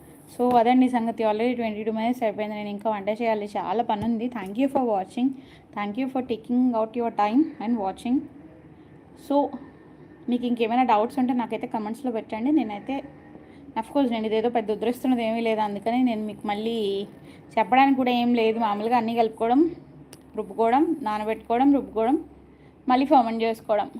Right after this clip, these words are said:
అంతే. ఇది ఇంట్లోకి వాడుకోవడానికి కూడా చాలా బాగుంటుంది మీకు, మామూలు బ్యాటర్ కన్నా కూడా చాలా మంచి బ్యాటర్ ఇది,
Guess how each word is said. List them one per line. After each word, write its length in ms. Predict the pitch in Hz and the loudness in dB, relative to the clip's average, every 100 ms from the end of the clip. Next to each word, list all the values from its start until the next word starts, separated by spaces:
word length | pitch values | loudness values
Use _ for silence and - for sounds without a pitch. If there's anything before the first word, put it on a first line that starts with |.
| 247 | -8
అంతే. 360 | 220 190 202 - - - | -8 -8 -14 -14 -14 -6
ఇది 100 | 226 | -4
ఇంట్లోకి 320 | 214 254 240 | -2 -2 4
వాడుకోవడానికి 540 | 240 226 233 220 220 | 4 4 0 -4 -4
కూడా 140 | 214 269 | -4 -4
చాలా 420 | 277 190 196 254 | -2 -2 0 0
బాగుంటుంది 500 | 240 202 214 226 214 | 0 -4 -4 -8 -10
మీకు, 260 | 196 - | -10 -4
మామూలు 380 | 262 240 208 240 | 0 0 -2 -2
బ్యాటర్ 340 | 233 220 220 214 | 0 0 -2 -4
కన్నా 240 | 208 208 | -6 -6
కూడా 180 | 202 233 | -6 -6
చాలా 420 | 269 220 - 254 | -6 -6 -2 -2
మంచి 320 | 233 202 214 | -2 -6 -6
బ్యాటర్ 300 | 233 202 208 | -4 -4 -6
ఇది, 220 | 196 190 | -10 -4